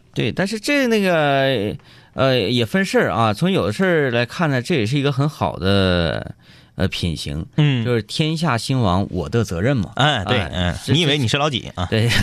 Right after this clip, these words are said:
Speaker 1: <laughs> 这也是。但是如果说你想生活的轻松一些的话，
Speaker 2: 嗯。
Speaker 1: 真，真就不要把自己这个规定的框儿呢那么死。
Speaker 2: 嗯。
Speaker 1: 就比如说你要回家乡工作这个事儿，为了父母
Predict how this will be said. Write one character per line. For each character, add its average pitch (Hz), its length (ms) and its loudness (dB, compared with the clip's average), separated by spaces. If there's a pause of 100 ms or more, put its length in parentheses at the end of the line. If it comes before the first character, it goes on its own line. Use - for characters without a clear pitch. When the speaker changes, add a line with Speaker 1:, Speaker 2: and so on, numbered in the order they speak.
(100)
Speaker 1:
<laughs> 120 240 0
这 175 100 0
也 127 80 0
是。 117 160 -6 (300)
但 202 140 0
是 190 60 2
如 180 80 2
果 175 120 4
说 156 120 0
你 160 120 0
想 131 140 2
生 139 160 -2
活 120 80 2
的 117 180 0 (800)
轻 185 280 2
松 117 180 2
一 95 100 0
些 82 160 -4
的 64 100 -6
话， 90 140 -2
Speaker 2:
嗯。 98 200 0 (640)
Speaker 1:
真， 127 180 0
真 151 200 -2
就 165 120 -2
不 113 140 -2
要 151 140 4
把 - 180 -6
自 135 140 -4
己 80 400 -4
这 98 120 -4
个 92 320 2
规 123 220 -2
定 127 160 -2
的 110 80 2
框 127 240 -2
儿 107 60 0
呢 92 460 2
那 117 100 0
么 123 100 2
死。 60 640 -8
Speaker 2:
嗯。 131 400 0
Speaker 1:
就 147 140 -2
比 - 120 -6
如 101 200 2
说 120 500 2 (460)
你 92 80 -10
要 101 80 -2
回 101 260 -2
家 107 180 0
乡 104 200 0
工 107 180 2
作 123 160 2
这 80 80 -6
个 76 80 -6
事 87 140 -6
儿， 65 80 -4
为 92 120 0
了 87 120 -2
父 107 160 -4
母 82 180 -2